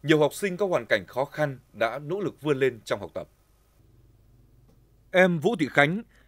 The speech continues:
sinh ra trong gia đình nghèo khó ở thôn Dị Chế, xã Dị Chế. Bố em bị dị tật, không có khả năng lao động nặng. Bà nội già yếu, năm nay đã gần chín mươi tuổi. Mọi gánh nặng kinh tế dồn lên đôi vai của người mẹ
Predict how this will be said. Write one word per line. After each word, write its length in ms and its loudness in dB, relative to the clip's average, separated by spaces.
sinh 240 2
ra 200 4
trong 160 -4
gia 120 4
đình 220 0
nghèo 180 4
khó 460 2
ở 120 2
thôn 200 -2
Dị 140 -4
Chế, 360 4
xã 260 0
Dị 160 -2
Chế. 320 4
Bố 140 6
em 320 2
bị 120 4
dị 160 -2
tật, 220 2
không 240 2
có 140 0
khả 140 0
năng 280 -2
lao 120 4
động 200 0
nặng. 160 0
Bà 180 6
nội 220 4
già 180 -2
yếu, 500 2
năm 280 0
nay 200 4
đã 220 0
gần 320 4
chín 200 -2
mươi 120 2
tuổi. 200 4
Mọi 340 4
gánh 160 0
nặng 140 -2
kinh 180 -2
tế 360 4
dồn 360 6
lên 160 0
đôi 160 2
vai 260 0
của 160 -4
người 160 0
mẹ 260 0